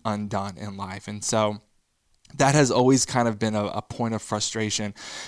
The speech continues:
in my life. And when this quarantine started, um, I remember looking at Kara,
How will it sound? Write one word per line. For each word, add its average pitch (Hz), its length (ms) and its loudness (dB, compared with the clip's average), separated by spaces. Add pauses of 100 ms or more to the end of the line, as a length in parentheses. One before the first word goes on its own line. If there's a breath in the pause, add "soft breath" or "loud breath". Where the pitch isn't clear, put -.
(160 loud breath)
in 117 180 0
my 104 180 2
life. 104 520 0
And 107 520 -4 (480 soft breath)
when 143 160 0
this 160 180 4
quarantine 131 680 2
started, 107 640 2 (100)
um, 101 720 -2 (200)
I 113 100 2
remember 117 1000 2 (140)
looking 120 420 0
at 104 180 0
Kara, 101 600 -6